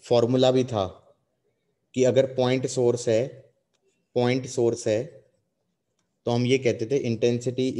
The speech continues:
is टू pi square C rho F square A square। इलेवंथ क्लास में वेव्स चैप्टर में ये फॉर्मूला आया था,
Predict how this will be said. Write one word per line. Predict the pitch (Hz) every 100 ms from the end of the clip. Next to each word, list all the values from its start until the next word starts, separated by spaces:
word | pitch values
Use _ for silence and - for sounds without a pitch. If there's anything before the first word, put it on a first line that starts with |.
| 123
is | 143 - - _ _ _ _ _ _ _ _ _ _ 135
टू | 139 139
pi | 120 120
square | 117 - 110 113 147 - _ _ _ _ -
C | - 135 135
rho | 123 113 131 - - _ _ _ _ _ _ 123
F | 127
square | - 143 127 120
A | 107
square। | - 104 92 - _ _ _ _ _ _ _ _ _ _ _ _ _ _ _ _ _ _ _ _ _ _ _ _ _ -
इलेवंथ | 120 123 123 135 127
क्लास | 123 117 113 117
में | 110 123 160 - _ _ _ _ _ _ 104
वेव्स | 113 123 131 127
चैप्टर | 117 - - 104
में | 104 107 139 - _ _ _ _ _ _ _ _ _ _ _ 107
ये | 120
फॉर्मूला | 120 107 104 107 98
आया | 92 90
था, | 90